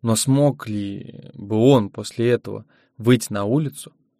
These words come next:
Петров очень сильно сомневался. Конечно, Петров и сам не был ягнёночком. Слал на три буквы клиентов, если был какой-то вопрос в цене ремонта. Слал клиентов на три буквы, если они сомневались в его компетентности.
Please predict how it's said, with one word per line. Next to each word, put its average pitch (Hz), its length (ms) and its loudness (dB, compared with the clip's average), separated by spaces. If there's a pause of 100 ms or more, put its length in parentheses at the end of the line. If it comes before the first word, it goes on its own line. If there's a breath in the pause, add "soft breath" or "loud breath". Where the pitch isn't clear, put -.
(280)
Петров 120 480 0
очень 113 300 -2
сильно 110 560 -2
сомневался. 104 760 -4 (360)
Конечно, 143 440 4
Петров 147 400 2
и 147 60 0
сам 143 320 4
не 117 120 2
был 110 160 0
ягнёночком. 110 760 -2 (200)
Слал 151 300 4
на 131 140 2
три 127 120 2
буквы 127 380 -4
клиентов, 135 640 -2
если 127 280 -2
был 123 180 -2
какой-то 117 340 -4
вопрос 113 420 0
в - 100 -20
цене 120 320 -4
ремонта. 113 500 -2 (420 soft breath)
Слал 156 300 4
клиентов 127 440 0
на 113 80 0
три 120 140 2
буквы, 113 440 -2 (220)
если 131 220 4
они 127 180 2
сомневались 120 640 2
в 117 40 -12
его 117 280 4
компетентности. 131 1000 -2